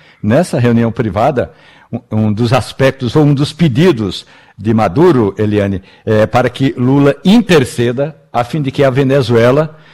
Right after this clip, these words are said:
seja anistiada e retome ao grupo do Mercosul. Agora, Eliane, sobre votação no Congresso, que você entende bem,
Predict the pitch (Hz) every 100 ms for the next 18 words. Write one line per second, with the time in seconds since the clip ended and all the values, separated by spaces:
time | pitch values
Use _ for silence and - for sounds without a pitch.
0 | _ - 147 143 139 - 147 147 170 -
1 | 147 120 143 151 165 - _ _ _ _
2 | 131 127 131 - 127 143 151 160 - -
3 | _ _ - 107 107 117 120 123 131 139
4 | - 139 - 120 127 135 120 120 165 160
5 | - 107 90 - _ _ _ _ - 196
6 | 180 170 170 170 175 175 180 185 180 -
7 | 170 170 147 160 151 147 156 147 143 151
8 | 131 135 170 - 151 143 - 143 139 143
9 | 135 127 120 151 214